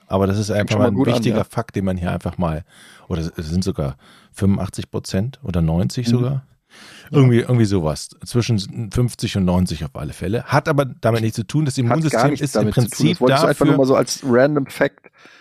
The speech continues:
Speaker 1: Ja.
Speaker 2: äh, sozusagen
Speaker 1: Mhm.
Speaker 2: droppen.
Speaker 1: Ja, genau.
Speaker 2: Ja?
Speaker 1: Ähm, aber das Immu-, jetzt kommen wir mal auf das Immunsystem zu sprechen. Das hat ja, ähm, Beispiel Husten.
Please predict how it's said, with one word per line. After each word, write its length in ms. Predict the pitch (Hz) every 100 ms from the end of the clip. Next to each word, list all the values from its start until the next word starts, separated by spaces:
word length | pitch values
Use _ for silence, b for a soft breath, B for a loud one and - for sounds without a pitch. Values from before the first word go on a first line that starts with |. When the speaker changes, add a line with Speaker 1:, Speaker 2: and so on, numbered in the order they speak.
| B
Speaker 1:
Ja. 180 | 214 - _ -
Speaker 2:
äh, 100 | - -
sozusagen 920 | 123 120 123 117 113 113 113 113 - _ _ _ _ _
Speaker 1:
Mhm. 60 | 262
Speaker 2:
droppen. 360 | 113 165 87 - -
Speaker 1:
Ja, 140 | - - _
genau. 140 | -
Speaker 2:
Ja? 100 | 139 - B B B B B B _
Speaker 1:
Ähm, 340 | 131 123 123 -
aber 140 | 135
das 100 | 131
Immu-, 240 | 139 135 175
jetzt 160 | 143
kommen 160 | - 156
wir 40 |
mal 160 | 151 135
auf 100 | 127
das 160 | 117 120
Immunsystem 640 | 113 139 135 104 - 82
zu 80 | -
sprechen. 420 | - - 67 -
Das 280 | - 90 - -
hat 380 | - - 139 135
ja, 320 | 143 131 131 -
ähm, 420 | 117 113 113 110 95 _ _ _
Beispiel 460 | - 127 127 117 87
Husten. 400 | 85 - -